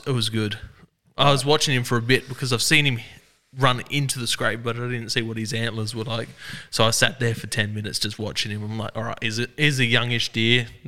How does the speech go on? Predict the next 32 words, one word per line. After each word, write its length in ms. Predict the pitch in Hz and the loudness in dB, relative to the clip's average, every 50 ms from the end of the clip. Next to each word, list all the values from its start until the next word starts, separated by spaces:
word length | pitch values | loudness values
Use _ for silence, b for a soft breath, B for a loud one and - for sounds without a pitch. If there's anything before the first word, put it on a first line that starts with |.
| 127 123 127 131 - _ _ _ - | -12 -12 -14 -16 -20 _ _ _ -2
I'll 160 | - 120 113 | 0 2 2
move 260 | 120 120 113 113 107 | 4 4 2 2 2
on, 260 | 120 117 113 117 127 | 2 0 0 -2 -4
keep 260 | 123 - 131 127 120 120 | -4 -2 -2 -2 -2 -2
looking 180 | 113 - 113 | -8 -8 -8
for 100 | 110 117 | -8 -6
rooster." 540 | 107 113 110 110 113 - - 120 113 113 117 B B B B B B B B B | -4 -2 -2 -2 -2 0 0 0 0 -2 -4 B B B B B B B B B
I 80 | - 101 | -2 0
had 240 | 101 113 113 107 110 | 2 2 2 2 2
this, 280 | 110 107 107 - - | 0 0 0 2 4
um, 300 | 110 104 104 101 101 107 110 - - - - | 4 4 4 2 0 -2 -6 -8 -12 -12 -6
red 340 | 123 120 127 123 123 123 - | 0 2 4 4 4 2 -2
spike 440 | - - - 78 90 95 - - - - B B B B B B - | -4 -6 -4 -2 -2 -2 -2 -4 -8 -16 B B B B B B -4
come 240 | - 127 110 107 107 | -2 -2 -2 0 0
screaming 1160 | - - - - 127 120 120 117 113 110 110 113 113 113 113 123 135 139 139 139 135 135 127 | 0 0 0 0 -2 -2 -2 0 0 0 0 0 -2 0 2 4 4 4 4 4 2 2 2
in 180 | 123 123 120 117 | 2 2 2 4
out 200 | 117 110 113 113 | 4 4 4 2
of 100 | 117 113 | 0 -4
the 60 | 113 - | -8 -8
flats. 460 | - - 117 107 107 104 - - - | -4 0 0 2 2 0 0 0 2
He's, 280 | 113 107 101 - - - B B B B B | 2 2 2 0 -4 -6 B B B B B
he's 140 | B 117 110 | B -2 0
come 260 | - - 127 127 120 | 2 2 2 4 4
up. 420 | 117 113 113 - - - - - - | 4 4 2 2 -4 -14 -20 -10 -6
I've 200 | - 123 117 - | -4 -4 -4 -4
given 400 | - 135 127 120 110 110 117 113 | 0 0 2 2 2 0 -2 -2
a 80 | 120 117 | -2 -2
couple 260 | - - 117 - 123 | -4 -4 -4 -2 0
of 60 | 110 110 | 0 0
mews, 560 | 110 127 147 151 143 147 151 151 143 - - B B B B B B B B B | 2 2 4 4 4 2 2 0 -2 -4 -6 B B B B B B B B B
and 320 | - 110 110 107 110 117 | 0 2 2 2 2 0
he's 560 | 117 110 113 113 113 113 107 98 - - - | 0 2 4 4 4 2 2 0 -2 -2 -2